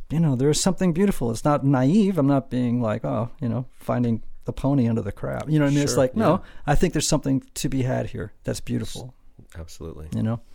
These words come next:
Speaker 1: So we close out usually our shows with just talking about some tips for folks that are on the journey toward transformation. So here's a couple for fours, and you can th-, throw one in if you'd like,
Speaker 2: Mm-hmm.
Speaker 1: or, or comment on one. So the, the first thing I tell you, if you're a four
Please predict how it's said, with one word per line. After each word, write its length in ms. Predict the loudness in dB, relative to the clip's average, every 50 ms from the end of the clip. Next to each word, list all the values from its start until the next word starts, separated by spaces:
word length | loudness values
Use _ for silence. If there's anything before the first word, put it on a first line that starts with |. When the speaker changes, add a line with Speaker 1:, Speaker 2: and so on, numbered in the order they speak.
| -18 -16 -14 -12 -12 -12 -10 -2
Speaker 1:
So 140 | 4 4 6
we 100 | 6 6 6
close 280 | 6 6 6 6 6
out 240 | 6 4 4 4 0
usually 320 | -2 0 0 0 0 2
our 100 | 2 0
shows 260 | 0 2 2 2 2 0
with 100 | -2 -4
just 180 | -4 -4 -2 0
talking 260 | 0 0 0 0 0
about 240 | 0 0 0 0 0
some 240 | 0 0 0 0 -2 -8 -14 -18 -18 -18 -16 -10
tips 380 | -6 -2 -2 -2 -2 -2 -4 -4
for 240 | 0 0 0 2 0
folks 320 | 2 2 0 0 2 0
that 80 | 0 0
are 80 | 2
on 140 | 2 4 4
the 60 | 2
journey 340 | 2 0 0 0 2 2 0
toward 260 | 0 -2 -2 -2 -4 -4 -8 -14 -6
transformation. 680 | 0 2 2 2 2 4 4 4 4 4 4 2 2
So 120 | 2 0 2
here's 220 | 2 2 2 2
a 20 |
couple 240 | 2 2 2 2 0
for 100 | -2 -4
fours, 300 | -2 0 2 2 2 2 2
and 60 | 0
you 60 | -2
can 140 | 0 -2 -2
th-, 160 | -4 -6 -12 -12 -10
throw 220 | -6 -2 0 2 2
one 140 | 2 4 2
in 140 | 2 2 0
if 120 | -2 -4
you'd 140 | -6 -6 -4
like, 220 | -4 -4 -4 -6 -8
Speaker 2:
Mm-hmm. 120 | -6 -4
Speaker 1:
or, 160 | -4 -4 -4 -6 -10 -10 -8
or 100 | -8 -6
comment 380 | -6 -4 -4 -2 0 0 0 0
on 120 | 0 -2 -2
one. 180 | -2 -2 -4 -6 -10 -14 -16 -16 -16 -16 -16 -16 -16 -12 -4
So 260 | 2 6 6 6 6 4 2 2
the, 260 | 4 6 6 6 4 0
the 120 | 0 0 0
first 280 | 2 2 2 2 4
thing 140 | 4 4 4
I 120 | 2 2 0 -4 -8
tell 220 | -6 -2 0 2 2
you, 120 | 2 2
if 140 | 0 0 -2
you're 140 | 0 0 0
a 60 | 0
four 800 | -2 -4 -8 -10 -10 -6 -2 -2 0 0 -2 -4 -4 -6 -8 -10